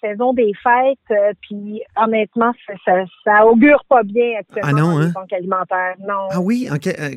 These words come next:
Speaker 2: comme, que-, qu'est-ce qui vous fait conclure ça ?
Speaker 1: Ben, écoutez, euh, pas plus tard que dimanche, j'étais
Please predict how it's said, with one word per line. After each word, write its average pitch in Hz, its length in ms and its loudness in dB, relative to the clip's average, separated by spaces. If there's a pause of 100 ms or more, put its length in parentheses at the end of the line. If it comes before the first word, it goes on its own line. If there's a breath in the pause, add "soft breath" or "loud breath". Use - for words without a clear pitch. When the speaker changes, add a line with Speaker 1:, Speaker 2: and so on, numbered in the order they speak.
Speaker 2:
comme, 147 220 -6
que-, 160 100 -8
qu'est-ce 208 240 -6
qui - 100 -10
vous 147 120 -6
fait 147 160 -4
conclure 139 340 -6
ça ? 185 220 -6 (1040 loud breath)
Speaker 1:
Ben, 269 160 4
écoutez, 294 580 4
euh, 247 180 4
pas 269 120 2
plus 262 160 -2
tard 269 180 2 (100)
que 262 120 0
dimanche, 254 580 -4 (220)
j'étais 233 640 -2